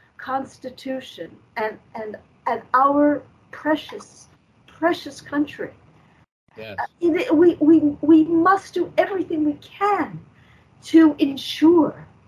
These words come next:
Speaker 1: the integrity of our judicial branch. And,
Speaker 2: And our survival.
Speaker 1: Eh, eh, okay, and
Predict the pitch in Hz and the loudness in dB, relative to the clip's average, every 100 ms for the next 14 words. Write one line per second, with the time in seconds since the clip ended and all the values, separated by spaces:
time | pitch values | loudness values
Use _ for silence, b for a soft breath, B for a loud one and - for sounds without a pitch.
0 | _ _ - 220 277 269 - 294 320 285 | _ _ -10 -4 -2 -2 -4 -4 -2 -2
1 | 233 233 - 208 202 - 226 226 226 202 | -4 -4 -2 -4 -4 -6 -6 -6 -8 -12
2 | 202 214 - 220 226 254 214 160 - - | -16 -16 -16 -18 -8 -6 -4 -6 -16 -20
3 | b b b 214 196 165 220 226 _ - | b b b -6 -4 -4 -6 -10 _ -20
4 | 214 214 214 127 - _ _ _ _ _ | -12 -8 -6 -8 -14 _ _ _ _ _
5 | _ 294 285 277 277 254 262 - 240 240 | _ 2 4 2 2 0 -2 2 2 2